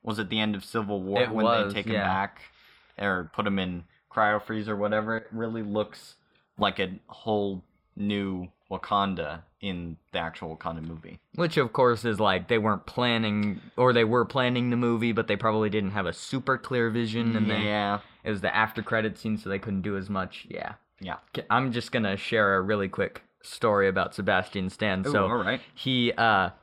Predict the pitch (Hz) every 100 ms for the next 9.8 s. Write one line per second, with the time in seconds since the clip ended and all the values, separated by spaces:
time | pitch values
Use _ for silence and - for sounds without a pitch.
0 | _ - 123 110 110 143 127 90 107 107
1 | 101 107 123 - 117 123 120 139 120 120
2 | 117 117 107 107 131 120 107 117 107 98
3 | 92 - - _ _ _ - 104 82 -
4 | - 117 117 110 - 107 98 117 117 107
5 | 107 101 87 - 104 87 - 110 85 73
6 | - 98 110 - - - 127 151 139 127
7 | 110 107 98 104 156 156 160 135 113 113
8 | 110 120 151 139 127 120 110 117 117 107
9 | 101 120 127 123 113 98 98